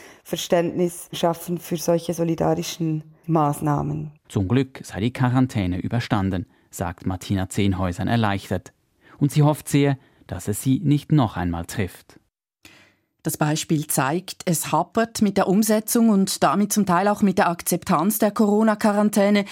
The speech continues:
Speaker 3: Christian von Burg von der S R F Wissenschaftsredaktion. Ist das der Hauptgrund, dass sich der Bund Gedanken darüber macht, die Quarantänezeit zu verkürzen?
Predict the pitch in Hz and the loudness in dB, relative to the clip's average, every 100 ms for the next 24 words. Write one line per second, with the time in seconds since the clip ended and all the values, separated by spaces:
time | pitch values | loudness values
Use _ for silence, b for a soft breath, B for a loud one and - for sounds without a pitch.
0 | B B B - 208 208 202 196 220 247 | B B B 0 2 2 2 4 4 4
1 | 233 - 208 202 190 196 196 190 208 214 | 2 2 2 4 2 2 0 2 0 2
2 | 233 226 220 - 214 214 - - 214 202 | 2 2 2 0 0 0 0 2 2 2
3 | B B B - 226 - 226 - 240 190 | B B B -2 0 2 2 2 4 4
4 | 220 - - 247 240 226 - 220 208 214 | 2 -2 0 4 4 4 2 2 2 0
5 | - 196 185 196 226 - 202 170 170 233 | 2 0 2 2 2 2 2 2 2 2
6 | 233 190 180 226 233 220 202 196 - B | 2 4 2 2 4 4 4 0 -6 B
7 | B - 196 190 196 180 190 214 208 185 | B -4 0 2 4 4 2 2 2 2
8 | 180 - 202 202 190 196 196 196 - 113 | 0 -2 0 0 0 0 0 -4 -6 -6